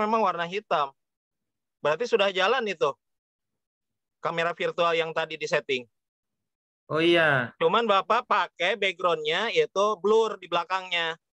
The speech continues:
Speaker 2: Oh iya, iya,
Speaker 1: Coba
Speaker 2: iya.
Speaker 1: blurnya dihapus jadi non.
Speaker 2: Coba, coba. Non. Nah, tapi
Speaker 1: Nah,
Speaker 2: terbalik
Speaker 1: kan?
Speaker 2: tulisannya.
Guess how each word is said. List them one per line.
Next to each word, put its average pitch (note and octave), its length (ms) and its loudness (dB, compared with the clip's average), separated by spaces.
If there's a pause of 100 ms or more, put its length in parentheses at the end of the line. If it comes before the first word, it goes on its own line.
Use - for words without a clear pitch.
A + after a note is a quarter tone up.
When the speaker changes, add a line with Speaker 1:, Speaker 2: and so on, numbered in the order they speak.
(100)
Speaker 2:
Oh F3+ 720 2
iya, D3+ 240 2
iya, C#3+ 80 2
Speaker 1:
Coba G#3+ 200 4
Speaker 2:
iya. G#3 40 0
Speaker 1:
blurnya G#3 320 0
dihapus G3 480 -4
jadi F3+ 240 -4
non. F3 240 0 (720)
Speaker 2:
Coba, C3+ 320 0
coba. B2 400 -6 (2500)
Non. A#2 320 -8 (320)
Nah, C3 720 2 (560)
tapi D#3 200 0
Speaker 1:
Nah, - 40 -2
Speaker 2:
terbalik F3+ 400 4
Speaker 1:
kan? - 80 -8
Speaker 2:
tulisannya. F3+ 440 0